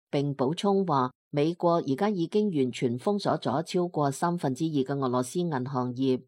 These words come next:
俄羅斯人可能會被逼回到前蘇聯式生活水平。另外，美國仲將對關鍵嘅俄羅斯主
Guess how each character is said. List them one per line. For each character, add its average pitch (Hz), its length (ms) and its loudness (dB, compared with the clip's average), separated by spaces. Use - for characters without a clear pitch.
俄 143 120 0
羅 139 140 2
斯 226 200 -2
人 139 280 0
可 151 140 -2
能 139 200 0
會 151 140 2
被 131 240 2
逼 196 320 2
回 131 160 2
到 143 260 0
前 131 220 -2
蘇 185 240 2
聯 127 200 0
式 175 220 -2
生 180 300 0
活 135 100 -2
水 120 300 -4
平。 127 400 -4
另 143 280 0
外， 143 220 0
美 151 160 2
國 180 160 0
仲 151 240 -2
將 220 260 2
對 156 220 2
關 196 260 2
鍵 147 200 0
嘅 151 120 -4
俄 143 120 0
羅 127 120 2
斯 214 280 -2
主 - 140 -2